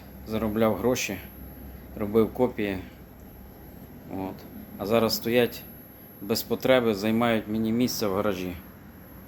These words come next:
І не знаю, що з ними робити. Шкода викинути. Може, комусь потрібні на запчастини ці принтера. Вони робочі, їх треба тільки заправити, може щось там почистити. От.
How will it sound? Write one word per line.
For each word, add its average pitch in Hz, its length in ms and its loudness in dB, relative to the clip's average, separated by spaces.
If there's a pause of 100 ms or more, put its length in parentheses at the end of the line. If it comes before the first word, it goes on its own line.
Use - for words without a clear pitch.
(1400)
І 107 80 0
не 113 160 4
знаю, 127 240 4
що 120 160 -4
з 104 60 -2
ними 113 220 4
робити. 98 400 0
Шкода 117 320 4
викинути. 98 580 2
Може, 127 260 0
комусь 135 280 2
потрібні 127 460 2
на 123 240 6
запчастини 117 720 0
ці - 140 -8
принтера. 92 540 -4 (520)
Вони 117 280 6
робочі, 131 540 6
їх 92 120 -6
треба 127 280 -2
тільки 143 280 -4
заправити, 113 640 2
може 117 200 0
щось 110 220 -6
там 120 240 -2
почистити. 120 760 -2 (840)
От. 104 260 2